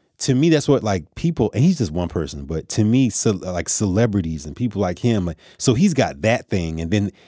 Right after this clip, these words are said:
and then his thing parlayed him to being a billionaire. So now he's being looked at like this god because he has a gift. He's,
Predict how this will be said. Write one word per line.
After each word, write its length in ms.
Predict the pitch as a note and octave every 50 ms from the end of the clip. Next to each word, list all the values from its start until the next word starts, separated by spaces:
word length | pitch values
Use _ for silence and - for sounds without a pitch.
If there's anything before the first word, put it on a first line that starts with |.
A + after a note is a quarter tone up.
| - -
and 120 | F2 F#2+ A2+
then 140 | A2 G2+
his 280 | E2 - E3+ G#3 G3 -
thing 260 | - C3 A#2+ G#2+ G2 -
parlayed 520 | - - C3 B2 A#2+ A2+ A#2+ B2 A#2+ A2+
him 240 | G2+ - B2+ B2 A#2+ A2+
to 120 | - A2+
being 320 | F2+ F#2 A#2+ A#2 G#2+ F#2
a 60 | D#2+ C#2+
billionaire. 760 | C2 B1+ - G2+ C3+ E3 C3 F#2 D2 - - - - - - _ _ _ - _ _ _
So 180 | - - C3+ B2
now 360 | A2+ G#2+ A2+ C3 D#3 E3 D#3+
he's 240 | C3+ C#3 C3+ A#2 G2+
being 260 | F2 A2 A2+ G#2+ G2+
looked 400 | F#2+ F2+ F#2 G2+ G#2+ - _ -
at 180 | G2 F#2 - -
like 460 | - E2+ E2 D2+ D2 - - - - _ _ _ _ _ _ _ _
this 300 | - D2+ A2 A2+ G#2 -
god 720 | D#2 C#2+ C#2+ E2 G2 F#2+ B2+ D3 C#3+ F#2+ D#2 B1+ B1 B1+ -
because 540 | - F2+ - - - A2+ G2+ F#2+ F2+ - -
he 100 | G2 F#2
has 300 | - - F2 E2 D#2 -
a 80 | D#2 C#2
gift. 560 | C2 C#2 D#2+ F#2 G#2 A2 C3 C3 - - - - _ _ _ _
He's, 220 | - G#2 G#2 F#2